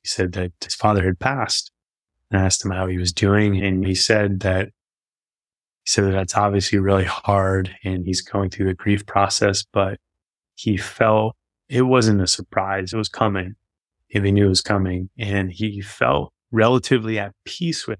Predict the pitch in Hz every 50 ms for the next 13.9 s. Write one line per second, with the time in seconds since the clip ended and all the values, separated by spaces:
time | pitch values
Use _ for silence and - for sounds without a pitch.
0 | _ - - 113 135 - _ _ _ _ _ _ _ _ _ _ _ _ _ _
1 | _ - - 110 - - - 131 135 131 123 110 - 107 98 98 98 98 98 101
2 | 98 - - - _ _ _ _ _ _ _ _ _ _ _ _ _ _ _ _
3 | _ _ _ _ _ _ _ _ _ _ _ _ _ _ _ _ _ _ _ _
4 | _ _ _ _ _ _ _ _ _ _ _ - - 127 131 - - - 143 131
5 | 131 131 131 123 110 - 117 113 113 107 104 101 98 95 92 - - 101 - -
6 | 101 95 92 95 95 90 98 104 98 107 104 101 98 - - 101 95 87 - -
7 | - 104 98 95 92 - _ _ _ _ _ _ _ _ _ _ _ _ _ _
8 | _ _ _ _ _ _ _ _ _ _ _ - - 131 131 131 127 120 117 117
9 | 113 104 107 107 104 101 107 - - - - 117 107 101 107 101 95 95 92 -
10 | - - 107 104 - - 127 123 131 131 - - - - _ _ _ _ _ -
11 | 117 113 104 98 - - - 104 104 110 123 135 139 139 - - 110 - - -
12 | 120 113 - - 107 101 95 101 101 95 - _ - - 107 110 123 123 - 117
13 | 101 - 110 107 101 98 101 98 92 92 - - - 98 95 92 92 98